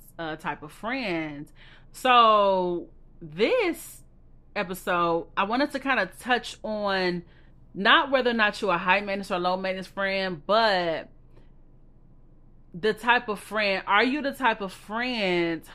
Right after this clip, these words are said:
who doesn't mind putting your significant other or your whatever,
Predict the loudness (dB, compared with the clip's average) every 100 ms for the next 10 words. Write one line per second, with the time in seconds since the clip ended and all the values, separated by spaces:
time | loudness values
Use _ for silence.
0 | -10 -6 -4 -4 -2 -2 -6 -10 -20 -20
1 | -20 -18 -2 0 0 -2 -6 -2 -2 0
2 | 0 0 -2 -4 -6 -8 -14 -20 -20 -20
3 | -8 -6 -6 -6 -6 -4 -6 -8 -10 -4
4 | -2 -2 -4 -6 -6 -6 -6 -8 -8 -6
5 | -4 -4 -4 -6 -6 -6 -6 -6 -8 -8
6 | -10 -10 -12